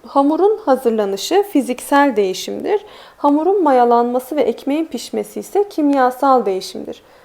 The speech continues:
Bu ifade doğru. Diğerlerine de bakalım. Mayalanma,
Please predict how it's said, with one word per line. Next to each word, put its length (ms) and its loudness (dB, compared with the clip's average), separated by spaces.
Bu 100 8
ifade 640 4
doğru. 460 6
Diğerlerine 520 4
de 100 0
bakalım. 460 -2
Mayalanma, 800 2